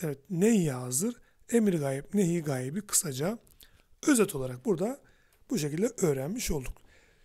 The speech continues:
Yani dediğimiz gibi bizim bu bilgilerle ilgili zaten emsile ve bina, kalıplar ve o kalıpların çeşitlerini, versiyonlarını bize ifade eden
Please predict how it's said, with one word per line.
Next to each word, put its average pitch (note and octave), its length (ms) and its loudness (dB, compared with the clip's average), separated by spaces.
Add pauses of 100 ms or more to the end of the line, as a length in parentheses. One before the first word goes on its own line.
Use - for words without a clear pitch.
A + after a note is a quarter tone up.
(200)
Yani F3 280 0 (120)
dediğimiz G3+ 340 2
gibi D3+ 180 -4
bizim F3+ 280 -4 (280)
bu F3+ 220 2
bilgilerle E3+ 480 4
ilgili C#3+ 280 0
zaten D#3 500 2 (1300)
emsile F#3 580 0
ve E3 200 0
bina, C#3+ 340 -2 (280)
kalıplar D#3 640 -2 (500)
ve D3 180 0
o A3 180 2
kalıpların F#3 640 -2
çeşitlerini, D#3 760 -4
versiyonlarını D#3 580 2
bize D3+ 160 -2
ifade D3 420 -2
eden D3 300 0